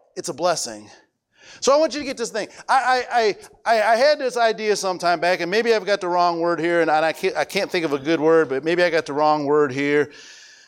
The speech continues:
But I had thought about, and this is kind of a, almost an oxymoron thing 'cause it's almost a contradiction, but I, I had thought about, in, in trying to promote being a servant, being a slave, I had thought about the idea of a competition.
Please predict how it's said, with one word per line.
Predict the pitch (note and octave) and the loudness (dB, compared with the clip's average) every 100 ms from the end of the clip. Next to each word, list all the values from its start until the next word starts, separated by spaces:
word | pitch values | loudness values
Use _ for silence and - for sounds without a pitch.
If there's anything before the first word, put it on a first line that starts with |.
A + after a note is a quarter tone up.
| _ | _
But | F3 | 0
I | G3 A3+ D4 | 2 4 2
had | C4+ | 0
thought | G3+ A3+ G#3 | 0 0 2
about, | F#3 F#3 | 2 0
and | F#3 | -2
this | F#3 D#3 | -6 -6
is | D#3+ | -4
kind | A3+ G#3+ | 0 0
of | F3 | 2
a, | D#3 | 2
almost | E3 F3 F3 D#3 | 2 0 -2 0
an | |
oxymoron | D#3+ E3 - D3+ E3 D#3+ D3+ | 0 0 -2 -4 0 0 -2
thing | D3+ D#3 C#3+ | -4 -6 -4
'cause | C3+ | -6
it's | C3 C#3+ | -4 -2
almost | D3+ C#3+ - | 0 -2 -6
a | |
contradiction, | - D#3 A#2 A#2+ D#3+ - C#3+ C#3 - - - - - | -4 -4 -4 -2 -2 -2 -4 -4 -10 -18 -20 -10 0
but | G3 | 2
I, | G3 B3 C#4 G3+ | 2 2 2 0
I | G#3 C#4 | 0 2
had | B3+ A3 | 2 2
thought | A3 F#3 F#3 F3 | 2 4 4 2
about, | D3+ F3 E3 F3 | 2 2 2 -2
in, | D#3+ D3+ G3+ | -8 -8 -8
in | E3+ | -4
trying | F#3 F3+ | -2 -2
to | - | -4
promote | D3 D3+ F3+ F3 - _ _ _ | -6 0 0 -2 -10 _ _ _
being | D3 F3 D3+ | 0 0 0
a | |
servant, | C3 F#3+ G#3+ F3+ C#3+ | -2 2 2 2 -2
being | D#3 D#3 | -4 -4
a | C3 | -4
slave, | E3+ G#3 G3 - - | 0 0 0 -4 -4
I | C4 | 0
had | E4 | 0
thought | D4 A#3 | 0 -2
about | G3+ | -2
the | F3+ | -2
idea | F3 F3 F3+ F#3 | 0 0 0 0
of | |
a | E3 | -2
competition. | D#3 D#3+ F3+ - D4+ - A2+ | -2 -2 -2 -6 -4 -4 -8